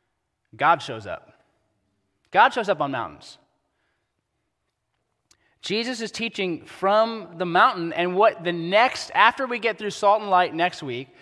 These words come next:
the rest of chapter five, Jesus is showing the heart of the law. He actually says, "I didn't come to abolish the law, but to fulfill it." And then he starts teaching. "You've heard it say this,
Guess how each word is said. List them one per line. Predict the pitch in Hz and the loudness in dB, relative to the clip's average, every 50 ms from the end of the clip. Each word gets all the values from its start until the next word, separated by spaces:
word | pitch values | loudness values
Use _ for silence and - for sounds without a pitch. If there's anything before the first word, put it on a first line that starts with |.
| - - - - - - - - | -20 -20 -20 -20 -20 -20 -10 -4
the | - 160 | -4 -2
rest | 151 151 196 226 254 - - | 2 6 6 6 6 4 0
of | 269 - | -6 -2
chapter | - 247 220 208 - 196 180 | 2 4 4 4 2 -2 0
five, | - - 233 254 233 175 160 147 151 170 240 - - - - - 139 | 4 6 6 8 8 8 8 6 4 2 -2 -8 -16 -20 -20 -16 -10
Jesus | - 220 233 233 202 214 208 - | -8 -6 -6 -4 -4 -6 -6 -6
is | 175 175 | -6 -8
showing | - - - 247 254 254 220 185 170 175 160 | -8 -4 0 2 4 4 4 4 2 0 -2
the | 151 135 | -4 -4
heart | 131 - - - 233 247 247 214 196 190 - - - | -6 -8 -2 2 6 8 8 8 6 4 2 -2 0
of | - 180 185 185 185 165 143 131 | 2 4 6 4 4 2 -2 -4
the | 151 147 | -4 0
law. | 139 151 156 135 110 92 80 - - - - _ _ _ _ _ _ _ _ _ _ _ _ _ _ _ _ _ _ _ _ _ _ _ _ _ _ _ _ _ _ _ _ _ | 2 4 4 4 2 0 -4 -8 -14 -18 -20 _ _ _ _ _ _ _ _ _ _ _ _ _ _ _ _ _ _ _ _ _ _ _ _ _ _ _ _ _ _ _ _ _
He | - 170 | -2 0
actually | 165 165 - - 131 | 0 0 0 -4 -10
says, | - - 254 269 233 160 147 151 160 | -4 0 2 4 4 4 2 2 2
"I | 185 247 | 2 2
didn't | 320 330 | 0 0
come | - 202 165 | -2 -4 -4
to | 151 | -6
abolish | 127 113 104 139 214 311 330 - | -6 -2 2 2 4 4 2 0
the | - | -2
law, | 165 143 135 139 | 0 2 2 2
but | 143 156 - | 0 -2 -8
to | - | -12
fulfill | 147 151 - - 320 403 302 | -14 -16 -10 -6 -4 -4 -4
it." | - - - - - _ _ _ _ _ _ _ _ _ _ _ _ _ _ _ _ _ _ _ _ _ _ _ _ _ _ _ | -4 -6 -10 -20 -20 _ _ _ _ _ _ _ _ _ _ _ _ _ _ _ _ _ _ _ _ _ _ _ _ _ _ _
And | 170 165 | -6 -4
then | 185 220 | -2 -2
he | 247 240 | -4 -4
starts | - - 226 208 - - | -2 -2 -2 -4 -4 -8
teaching. | - - 262 269 - - 180 139 104 107 104 107 _ _ _ _ _ _ _ _ _ _ | -12 -10 -10 -10 -8 -8 -8 -8 -8 -12 -18 -20 _ _ _ _ _ _ _ _ _ _
"You've | - 131 131 120 | -16 -16 -12 -10
heard | 151 156 143 | -8 -8 -8
it | 131 120 | -8 -10
say | - - 151 147 | -10 -8 -8 -6
this, | 156 185 156 110 - - | -6 -6 -8 -8 -12 -16